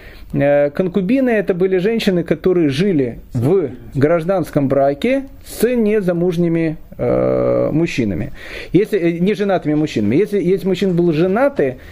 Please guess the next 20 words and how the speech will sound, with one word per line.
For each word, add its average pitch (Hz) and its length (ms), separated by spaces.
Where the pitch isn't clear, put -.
и 139 80
встречался 151 680
с - 100
какой-то 151 480
женщиной, 160 640
это 147 220
считалось 151 400
измена, 185 600
и 139 60
тогда 180 760
ребёнок, 160 580
который 147 240
рождался 156 360
от 160 140
этой 185 180
женщины, 202 560
он 165 240
должен 185 400
был 180 300
наследовать, 165 800